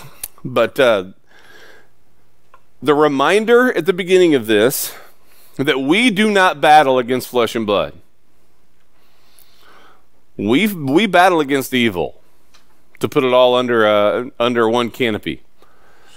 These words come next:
Uh, those show themselves in many different ways. Powers, principalities.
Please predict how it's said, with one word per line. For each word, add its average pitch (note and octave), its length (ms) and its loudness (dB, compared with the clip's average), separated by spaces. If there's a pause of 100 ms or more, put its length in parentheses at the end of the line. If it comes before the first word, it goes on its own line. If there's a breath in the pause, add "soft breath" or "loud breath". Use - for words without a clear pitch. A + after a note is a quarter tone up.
(140 soft breath)
Uh, A2+ 300 -2
those E3+ 640 -2
show F3+ 360 0
themselves C3+ 680 0
in C3+ 160 0
many E3 200 2
different D3+ 400 -2
ways. A#2+ 540 -2 (1040 soft breath)
Powers, B2+ 600 -2
principalities. B2 1400 -4